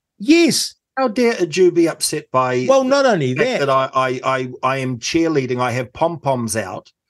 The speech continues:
Speaker 2: for, uh, babies and children being mowed down with machine guns and burnt alive. What, what, why would he have a problem with that? Oh, and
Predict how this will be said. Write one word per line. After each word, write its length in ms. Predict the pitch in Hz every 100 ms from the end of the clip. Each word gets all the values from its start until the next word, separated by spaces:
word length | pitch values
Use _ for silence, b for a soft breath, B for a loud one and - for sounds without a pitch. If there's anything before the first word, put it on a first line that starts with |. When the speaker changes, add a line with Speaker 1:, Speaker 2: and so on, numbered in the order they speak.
| b b b b
Speaker 2:
for, 680 | - 156 147 139 127 127 117 -
uh, 400 | 131 123 120 113 - _ _
babies 680 | 135 135 135 131 131 127 104
and 260 | 127 113 113
children 500 | 143 135 120 117 113
being 320 | 117 110 113
mowed 220 | 120 117
down 220 | 117 117
with 120 | 110 -
machine 320 | - 127 120
guns 260 | 113 113 107
and 160 | 107
burnt 240 | 101 120 107
alive. 380 | 104 123 104 101 _
What, 240 | 123 131 135
what, 200 | 139 143
why 200 | 151 160
would 140 | 151
he 80 | 147
have 120 | 139
a 40 | 135
problem 320 | 139 151 143
with 120 | 123
that? 180 | 107 - B -
Oh, 120 | 196
and 200 | 196